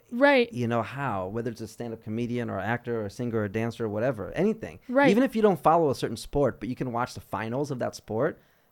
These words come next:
Speaker 2: and just, you know greatness when you see it.
Speaker 1: Yes,
Speaker 2: You're just like,
Speaker 1: exactly.
Speaker 2: "There's something there."
Speaker 1: Right. That's why, like, my family, well, it's also because we're Canadian, but we love hockey.
Speaker 2: Right.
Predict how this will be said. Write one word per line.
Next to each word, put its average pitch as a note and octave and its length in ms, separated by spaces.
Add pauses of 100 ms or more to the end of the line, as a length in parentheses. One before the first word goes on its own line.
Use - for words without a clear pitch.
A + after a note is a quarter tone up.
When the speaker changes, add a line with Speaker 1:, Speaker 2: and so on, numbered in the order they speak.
Speaker 2:
and C3+ 120
just, A2+ 240
you D3+ 140
know A#2 140
greatness D#2 400
when - 100
you - 60
see - 160
it. B3 80
Speaker 1:
Yes, A#3+ 600 (120)
Speaker 2:
You're C4 80
just A3+ 140
like, B3 100
Speaker 1:
exactly. A#3 260
Speaker 2:
"There's A2 160
something B2+ 760 (680)
there." F2 320 (100)
Speaker 1:
Right. A#3 360 (260)
That's C4 280
why, B3 240
like, A#3+ 280
my B3 180
family, A#3 720
well, A3 200
it's A3 180
also A#3 220
because A3 380
we're G#3+ 200
Canadian, A#3 580
but A3+ 160
we A#3 160
love A3 180
hockey. A#3+ 500
Speaker 2:
Right. G#2+ 380